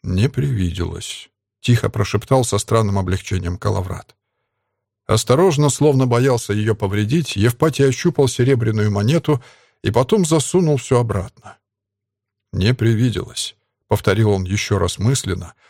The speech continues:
словно пытался убедить сам себя. "Кому расскажи, не поверят. Бойцы вон до сих пор думают, что три дня по лесу шатались и ничего не помнят.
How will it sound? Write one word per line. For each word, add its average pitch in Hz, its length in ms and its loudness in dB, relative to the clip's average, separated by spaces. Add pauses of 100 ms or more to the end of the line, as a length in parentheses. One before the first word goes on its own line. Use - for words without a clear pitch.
(120)
словно 117 380 2
пытался 120 480 0
убедить 120 460 2
сам 131 300 -2
себя. 123 460 -4 (380)
"Кому 98 260 0
расскажи, 156 500 0
не 165 120 -2
поверят. 101 560 -2 (280)
Бойцы 143 360 2
вон 180 220 2
до 127 120 4
сих 143 200 -2
пор 175 200 2
думают, 123 320 2
что - 180 -2
три 139 180 2
дня 131 200 4
по 107 100 0
лесу 101 320 0
шатались 92 560 0
и 98 60 -2
ничего 165 380 0
не 135 100 2
помнят. - 540 -4